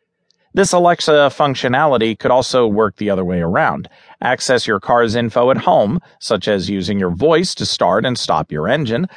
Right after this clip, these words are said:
lock or unlock doors, and monitor vehicle readings like fuel level and battery range. Ford will roll out Alexa's home-to-car integration later this month,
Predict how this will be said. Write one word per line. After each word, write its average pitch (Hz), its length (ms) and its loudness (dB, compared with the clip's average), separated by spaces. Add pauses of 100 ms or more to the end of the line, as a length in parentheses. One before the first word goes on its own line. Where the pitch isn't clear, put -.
(180)
lock 113 320 2
or 95 160 0
unlock 104 440 0
doors, 73 380 -4 (240)
and 190 200 0
monitor 160 400 2
vehicle 147 480 -2
readings 147 420 -2
like 123 240 0
fuel 101 320 -4
level 123 380 2
and 156 160 -2
battery 120 400 0
range. 62 420 -8 (420)
Ford 151 300 2
will 135 240 2
roll 139 220 4
out 139 160 4
Alexa's 120 520 2
home-to-car 127 680 0
integration 110 600 0
later 104 260 0
this 82 220 -6
month, 113 280 0